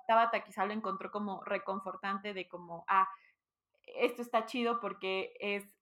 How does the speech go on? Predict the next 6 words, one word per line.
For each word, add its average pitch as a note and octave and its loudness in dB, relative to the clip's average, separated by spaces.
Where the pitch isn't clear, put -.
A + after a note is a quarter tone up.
eh, F3+ -2
nunca A3 2
debió F#3 0
pasar G3 0
esto, B3+ -2
insisto. A#3+ -6